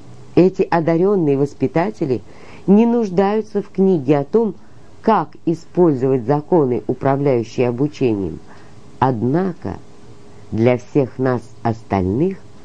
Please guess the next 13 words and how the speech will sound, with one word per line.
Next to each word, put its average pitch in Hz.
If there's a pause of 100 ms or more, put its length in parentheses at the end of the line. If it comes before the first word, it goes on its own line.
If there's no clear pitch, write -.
(300)
простых 220
смертных, 120 (640)
кто 233
вслепую 220
пытается 160 (440)
совладать 170
с -
плохо 175
управляемым 143 (300)
питомцем, 147 (680)
вступает 156
в -
конфликт 127